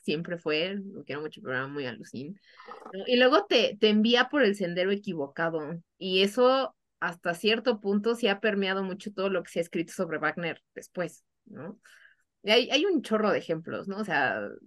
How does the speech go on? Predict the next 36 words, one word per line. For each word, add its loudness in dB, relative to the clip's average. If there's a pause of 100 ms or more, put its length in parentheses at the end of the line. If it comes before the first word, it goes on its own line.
(240)
ese 2
cuate, 2
no 0
sé, 0
en, -4 (540)
el, 2
un 2
caso 2
que 0
yo 2
me 0
topé 2
muy, 4
muy 4
claro 0
fue 0
la 2
vez -6
que 0 (580)
él 6
decía, 4
"No, 4
y 0
el 2
filósofo 0
Hegel 4 (360)
me -4
caga, 0
¿no? 0
Y -2
Hegel, 2
ching 2
tu -4
madre 4
Hegel, 0
¿no?". -2